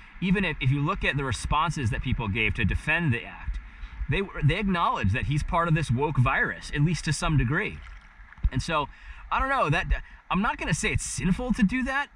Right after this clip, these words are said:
because, you know, obviously, th-, you know, that's, that's a judgment call. I mean, if you think Al is a, a complete capital H heretic, then of course it would be sinful to platform him positively. But, um, I don't think that Cannon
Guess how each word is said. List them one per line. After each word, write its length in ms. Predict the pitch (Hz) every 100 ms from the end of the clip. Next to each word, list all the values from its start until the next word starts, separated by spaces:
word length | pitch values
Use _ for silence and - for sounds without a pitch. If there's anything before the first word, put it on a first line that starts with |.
| - 151
because, 600 | 165 185 160 156 120 -
you 80 | 143
know, 80 |
obviously, 760 | 131 139 151 156 - 143 135 127 - - - -
th-, 140 | 135 -
you 200 | 147 120
know, 120 | 110
that's, 240 | 131 127
that's 280 | - 139 -
a 20 | 117
judgment 480 | 90 - 143 110
call. 280 | - 98 90
I 40 | 87
mean, 140 | 98
if 80 | 101
you 60 | 113
think 260 | 131 110
Al 340 | 107 110 120 110
is 220 | 98 107
a, 260 | 98 92 92
a 60 | -
complete 400 | 98 - 123 110 -
capital 400 | 120 117 110 104
H 200 | 98 -
heretic, 420 | 185 156 123 117
then 160 | 117 110
of 80 | -
course 240 | 127 -
it 140 | 110
would 180 | 120 160
be 120 | 143
sinful 380 | 110 120 95 92
to 100 | 87
platform 500 | 80 92 - 98 82
him 160 | 80 78 - - -
positively. 640 | 107 90 82 80 76 87 - - - - -
But, 320 | 104 143 139 -
um, 320 | 135 131 127 -
I 120 | 143
don't 200 | 165 175
think 240 | - 185
that 200 | 156 143
Cannon 480 | - 160 151 143 131